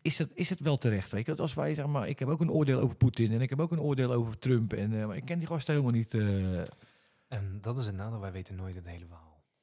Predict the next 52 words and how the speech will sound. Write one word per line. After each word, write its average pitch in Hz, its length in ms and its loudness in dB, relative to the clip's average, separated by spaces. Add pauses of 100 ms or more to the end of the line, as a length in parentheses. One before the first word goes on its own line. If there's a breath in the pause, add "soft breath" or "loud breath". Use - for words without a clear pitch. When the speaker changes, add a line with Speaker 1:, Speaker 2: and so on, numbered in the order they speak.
Speaker 1:
Nee, 127 240 -2
misschien 117 220 -2
is 160 80 0
dat 175 120 -4
wel 170 160 0
voor 160 180 0
de 151 60 0
volgende 160 280 0
podcast, 117 360 0
dat 120 80 0
we 123 80 0
Tro-, - 160 -4
dat 127 120 2
we 131 60 4
Poetin 143 320 4
aan, 120 180 4
eh, 117 200 6
aan 120 140 0
tafel 123 300 4
krijgen. - 840 0
<laughs> - 280 -4
Speaker 2:
Zo. 117 200 -10 (420 loud breath)
Lijkt 123 160 2
me 131 60 2
wel 170 100 0
heel 127 180 -2
interessant, 113 600 -8
want 104 160 -8
hij 113 100 -4
is 110 80 -4
ook 131 120 -4
een 110 80 -6
Kyokushin 98 460 -10
karateka. 87 540 -14 (280)
Speaker 1:
Ja? 226 440 2 (220)
Speaker 2:
Ja. 160 120 -12 (1120)
Speaker 1:
Oh, - 60 -20
dan 127 120 -6
heb 131 80 2
je 147 60 0
gelijk 156 180 0
een 156 60 0
band 170 160 2
met 135 100 2
elkaar 107 300 0
ook 98 120 -8
een 107 60 -8
beetje, 101 220 -4
of 143 60 -4
niet? 127 120 -2
Of, 120 100 -4
eh? 147 360 -2